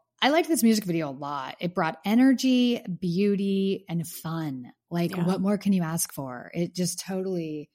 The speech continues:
Speaker 1: fit the song. And I think it made me like the song even more, to be quite
Speaker 2: Mm-hmm.
Speaker 1: honest. What did you think?
Speaker 2: I loved, like, all the animation. I liked the C G I. I thought the
Speaker 1: Mm-hmm.
Speaker 2: visuals were really bubbly and it went with the sound of the song.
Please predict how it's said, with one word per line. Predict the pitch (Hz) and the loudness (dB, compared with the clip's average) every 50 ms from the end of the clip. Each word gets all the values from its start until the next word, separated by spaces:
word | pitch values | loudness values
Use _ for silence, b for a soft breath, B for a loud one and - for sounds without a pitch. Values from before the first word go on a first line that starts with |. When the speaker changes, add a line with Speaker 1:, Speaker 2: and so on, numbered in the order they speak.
| _ _ _ _ _ _ _ - | _ _ _ _ _ _ _ -20
Speaker 1:
fit | - - - 226 214 208 208 | -18 -4 0 2 2 2 2
the | 214 190 | 0 2
song. | - - 170 156 151 151 151 151 147 147 143 - - - | 2 2 2 0 -2 -4 -4 -4 -4 -6 -8 -10 -10 -10
And | 170 160 151 147 147 151 - | -10 -8 -8 -8 -8 -6 -4
I | - 196 | 0 0
think | 190 302 359 | 2 2 2
it | 339 226 | 2 2
made | 208 214 220 | 2 4 2
me | 208 180 | 2 2
like | 170 156 170 190 196 190 | 0 0 0 -2 -2 -2
the | - | -4
song | - - - 139 139 147 143 | -4 -4 -4 -6 -8 -10 -10
even | 143 139 - 131 131 | -12 -14 -14 -14 -14
more, | 143 147 143 135 - - | -14 -12 -14 -14 -12 -10
to | - - | -10 -10
be | 156 147 | -10 -12
quite | - - 147 | -14 -4 0
Speaker 2:
Mm-hmm. | 214 220 | 2 2
Speaker 1:
honest. | 196 208 196 190 185 196 202 220 214 - - - _ _ | 2 2 0 -2 -4 -2 -2 -2 -2 -4 -8 -16 _ _
What | - 214 190 | -2 0 0
did | 185 175 180 | 0 0 0
you | 175 170 | -2 -2
think? | - - - - - - - - _ _ | -4 -8 -14 -16 -18 -20 -20 -20 _ _
Speaker 2:
I | - 185 190 | -6 -4 -4
loved, | 170 170 170 170 175 190 175 | -4 -2 -2 -2 -2 -2 -2
like, | 180 165 165 165 | -4 -4 -4 -4
all | - 165 165 | -4 -4 -4
the | - - | -4 -6
animation. | - 160 160 170 196 240 247 - - 262 247 240 220 | -6 -6 -4 -4 -2 -4 -4 -4 -4 -6 -6 -6 -4
I | 185 180 | -4 -4
liked | 180 170 170 - | -4 -4 -6 -6
the | 185 180 | -6 -6
C | - - 208 180 | -4 -4 -4 -4
G | 160 170 170 175 | -4 -2 0 0
I. | 185 185 185 190 196 196 196 190 196 190 190 - | 2 2 2 2 2 0 0 -2 -2 -4 -4 -6
I | 180 185 | -6 -6
thought | 185 - 190 180 170 175 - | -4 -2 -2 0 0 0 -2
the | 180 | -4
Speaker 1:
Mm-hmm. | 151 151 | -4 -2
Speaker 2:
visuals | 180 185 175 190 202 202 196 185 | -2 -2 -2 -2 -2 -2 -2 -2
were | 190 185 | -4 -4
really | 175 175 180 175 180 | -4 -4 -4 -2 -2
bubbly | 170 160 - 185 165 165 185 185 180 180 180 180 180 180 180 180 180 170 b b b b | -4 -2 -2 -2 -2 -2 -2 -2 -2 -2 0 0 0 0 0 -2 -4 -6 b b b b
and | b 196 190 | b -6 -6
it | 180 - | -6 -6
went | 180 180 180 180 139 180 | -4 -4 -4 -4 -4 -4
with | 196 185 185 - | -6 -6 -6 -6
the | 185 | -6
sound | 180 - - 185 180 180 180 180 | -4 -4 -4 -2 -2 -2 -2 -2
of | 160 | -4
the | 170 175 | -4 -6
song. | 170 - - 180 165 165 165 165 165 170 175 190 196 | -6 -6 -6 -6 -4 -4 -4 -4 -4 -4 -4 -6 -6